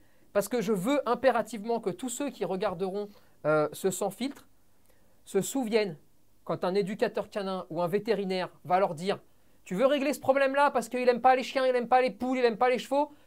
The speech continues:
mets un collier élec. » Je veux que ces gens-là aient dans la tête qu'il y a d'autres alternatives, d'autres solutions, d'autres façons de faire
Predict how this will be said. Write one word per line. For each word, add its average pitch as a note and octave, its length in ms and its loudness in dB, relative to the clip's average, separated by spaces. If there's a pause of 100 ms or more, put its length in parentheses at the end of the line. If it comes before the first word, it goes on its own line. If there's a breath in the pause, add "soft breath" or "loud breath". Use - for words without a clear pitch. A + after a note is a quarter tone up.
mets G#3+ 120 4
un C4 100 4
collier B3+ 320 0
élec. » A#3 340 4 (580)
Je D#3+ 140 2
veux B3 280 4
que E4+ 60 -8
ces C#4 140 -2
gens-là B3+ 400 6
aient B3 140 4
dans A#3+ 120 6
la A#3+ 120 8
tête C4 300 4
qu'il G#3+ 140 -8
y G#3+ 100 4
a A3+ 180 6
d'autres G3+ 480 2
alternatives, E3+ 600 -4 (220)
d'autres G#3+ 420 2
solutions, F3+ 500 -4 (200)
d'autres B3+ 500 2
façons G#3 380 0
de G3 60 -4
faire B3+ 320 2